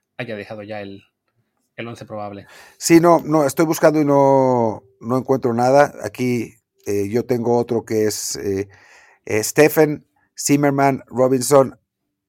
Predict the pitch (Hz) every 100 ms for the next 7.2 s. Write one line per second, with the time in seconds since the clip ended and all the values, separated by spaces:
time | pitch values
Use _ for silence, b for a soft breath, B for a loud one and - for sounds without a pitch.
0 | _ _ _ - 127 127 117 127 123 135
1 | 120 107 113 131 139 156 160 160 _ _
2 | _ - 127 131 135 139 147 135 113 110
3 | 127 - 127 127 135 165 165 - b b
4 | - 110 120 127 131 127 120 117 113 131
5 | 120 117 123 113 127 127 147 147 - 90
6 | - 92 92 92 113 107 104 98 104 110
7 | 143 -